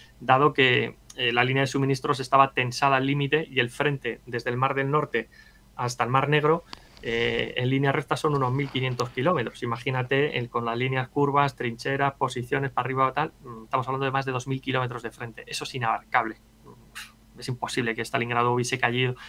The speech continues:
caído en manos alemanas y que hubiese, eh, más que caer, que sí, que podía haber caído, que de hecho estuvo ocupada prácticamente al noventa y cinco por ciento,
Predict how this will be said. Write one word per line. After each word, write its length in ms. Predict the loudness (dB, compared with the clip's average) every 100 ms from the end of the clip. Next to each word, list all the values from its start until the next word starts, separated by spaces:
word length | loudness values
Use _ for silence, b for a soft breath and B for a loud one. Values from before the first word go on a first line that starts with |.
| B 0
caído 240 | 4 4
en 60 | 6
manos 320 | 6 4 2
alemanas 440 | 2 4 2 0 -4 B B -12
y 80 | -2
que 160 | 0
hubiese, 580 | 2 0 2 2 2 -2 -16 -20 _ -12
eh, 280 | -10 -10 -14
más 300 | -8 2 2
que 120 | 4
caer, 220 | 4 4 4
que 100 | 2
sí, 160 | 2
que 120 | 4
podía 180 | 2 4
haber 160 | 2 2
caído, 240 | 4 2
que 120 | 0
de 80 | -4
hecho 120 | -6
estuvo 240 | -6 -4 -2
ocupada 380 | 0 2 2 2
prácticamente 520 | -2 -4 -6 -4 -4
al 60 |
noventa 260 | -2 -4 -6
y 40 |
cinco 220 | -6 -2 -2
por 100 | -2
ciento, 320 | -2 -4